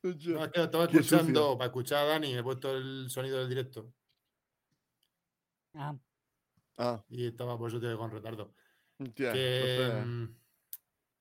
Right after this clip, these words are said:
Speaker 2: que básicamente, bueno, las películas, pues, a mí es que me gustan mucho las de la mafia. <laughs> Entonces, esta estaría en mi top cinco seguro.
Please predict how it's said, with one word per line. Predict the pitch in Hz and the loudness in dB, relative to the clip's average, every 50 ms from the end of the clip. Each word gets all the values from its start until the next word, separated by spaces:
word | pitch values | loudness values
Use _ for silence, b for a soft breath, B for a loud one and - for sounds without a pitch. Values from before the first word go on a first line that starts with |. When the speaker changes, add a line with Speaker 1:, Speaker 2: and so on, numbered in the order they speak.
| _ _ _ _ | _ _ _ _
Speaker 2:
que | - 123 | -12 -8
básicamente, | 123 127 110 143 139 143 143 151 143 151 151 | -6 -6 -4 -4 -2 -2 -2 -2 -2 -2 -2
bueno, | 156 143 123 113 | -2 -2 -4 -6
las | 127 117 | -8 -10
películas, | - - 127 123 139 147 143 139 127 123 113 - | -8 -8 -6 -6 -6 -6 -4 -4 -2 -2 -4 -4
pues, | - 123 117 117 113 113 113 107 107 - _ _ _ | -6 -6 -4 -4 -2 -4 -4 -6 -8 -12 _ _ _
a | - | -4
mí | 123 156 | 0 0
es | 165 | 2
que | 196 | 4
me | 190 180 | 4 4
gustan | 170 160 - 156 147 | 4 4 4 2 0
mucho | 147 139 131 143 | 0 -2 -2 0
las | 135 127 | 0 2
de | 123 123 | 2 2
la | 120 117 | 0 2
mafia. | 127 147 143 123 120 113 - - _ _ _ _ _ _ _ _ | 0 0 -2 -2 -4 -8 -8 -10 _ _ _ _ _ _ _ _
<laughs> | - - - - 127 123 - - - 123 - _ - 123 - _ 131 123 - _ _ _ _ _ _ b b b b b b b b | -20 -18 -14 -12 -12 -12 -12 -12 -18 -18 -18 _ -20 -20 -18 _ -20 -20 -20 _ _ _ _ _ _ b b b b b b b b
Entonces, | 131 131 127 123 - 147 147 123 120 143 156 156 160 160 151 | -6 -4 -4 -4 -4 -6 -6 -4 -2 0 0 2 2 0 -2
esta | 160 165 175 | -4 -4 -2
estaría | 175 180 170 180 175 | 0 2 4 4 4
en | 165 | 2
mi | 139 127 | 2 -2
top | 139 151 151 - | -2 -2 -2 0
cinco | 165 170 165 170 175 | -2 -2 0 0 0
seguro. | 127 127 120 117 120 120 107 98 - | 0 0 -2 -2 -2 -2 -4 -6 -12